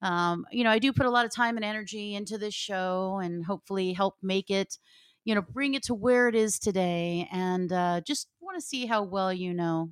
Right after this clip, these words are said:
your partner here. So first question, what is my favorite color?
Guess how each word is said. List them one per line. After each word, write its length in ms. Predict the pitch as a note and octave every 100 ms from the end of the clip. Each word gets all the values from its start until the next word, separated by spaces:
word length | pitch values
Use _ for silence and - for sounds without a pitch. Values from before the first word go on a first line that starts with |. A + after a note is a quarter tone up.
| E3
your 180 | E3+ D#3+
partner 400 | - D3+ D3+ D#3
here. 260 | D#3 C#3 D3 _ _ _ _ _ _ _ _ _ -
So 140 | -
first 240 | D4+ D4+ -
question, 320 | B3 A3+ A3+
what 140 | A#3
is 100 | A#3+
my 140 | A#3 A#3
favorite 320 | A3+ G#3+ A3+
color? 420 | G#3+ F3 F#3+ A3